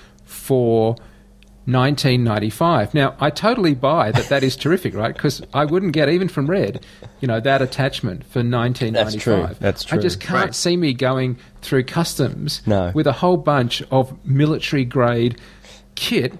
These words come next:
Speaker 2: Attack
Speaker 1: and saying, "No,
Speaker 2: rifle
Speaker 1: no, no,
Speaker 2: parts.
Speaker 1: mate, no, no, mate, no, no, no, no. Look,
Speaker 2: No, no,
Speaker 1: I
Speaker 2: no,
Speaker 1: know
Speaker 2: no,
Speaker 1: it
Speaker 2: no,
Speaker 1: looks
Speaker 2: no.
Speaker 1: like it's an
Speaker 2: No,
Speaker 1: assault
Speaker 2: no, no, no,
Speaker 1: rifle
Speaker 2: no, it's,
Speaker 1: with,
Speaker 2: yeah,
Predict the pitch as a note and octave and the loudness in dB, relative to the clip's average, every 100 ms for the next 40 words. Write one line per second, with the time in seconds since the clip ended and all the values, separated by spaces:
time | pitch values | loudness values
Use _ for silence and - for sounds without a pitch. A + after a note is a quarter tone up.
0 | - - D3+ D3+ F3+ F3 F#3+ G3 F3 D3+ | -8 -4 -2 0 0 0 0 0 0 0
1 | D3 D3 D3+ D3 D3+ C#3+ C#3 C#3 B2+ B2 | 0 0 0 2 0 0 0 0 2 2
2 | A#2+ G#2 B2 - C3+ C3+ B2+ A2 G#2 G#2 | 0 0 0 0 0 2 2 2 2 2
3 | G2 G2 D3 - C#3 - C3 B2 A#2 C3 | 2 2 0 -2 -8 -4 -2 -2 0 0
4 | B2+ A#2 G#2 A2+ C#3+ D#3 B2+ B2 B2 | 0 2 2 2 2 0 0 -2 -4